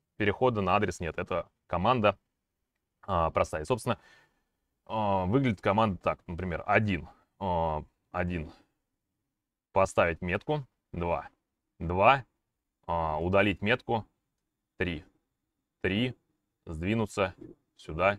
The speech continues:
четыре, четыре. Если метка есть, если метки нет, перейти на один, иначе перейти на два.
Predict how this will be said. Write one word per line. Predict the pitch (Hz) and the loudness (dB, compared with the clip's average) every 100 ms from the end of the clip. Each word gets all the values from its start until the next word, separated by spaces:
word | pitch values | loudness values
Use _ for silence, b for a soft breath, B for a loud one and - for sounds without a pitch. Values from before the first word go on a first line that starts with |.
| - _ | -4 _
четыре, | - 92 82 71 - _ _ _ _ _ _ _ _ _ _ _ _ _ | -10 -6 -6 -8 -14 _ _ _ _ _ _ _ _ _ _ _ _ _
четыре. | - 90 110 123 117 - _ _ _ _ _ _ - | -12 -4 0 2 2 -2 _ _ _ _ _ _ -14
Если | 85 104 107 98 | -2 0 2 0
метка | 98 98 - | 0 0 0
есть, | 85 123 139 - | 2 2 2 -6
если | - 107 - | 0 0 2
метки | 107 107 - | 2 0 0
нет, | 95 127 - _ _ _ _ - | 0 0 0 _ _ _ _ -6
перейти | 87 92 110 | -2 0 0
на | 107 98 | 2 2
один, | 80 73 80 | 0 -6 -6
иначе | 87 113 - | -2 -2 -2
перейти | 80 80 - | -6 -6 -6
на | 98 82 | -4 -4
два. | 82 71 64 | -4 -8 -14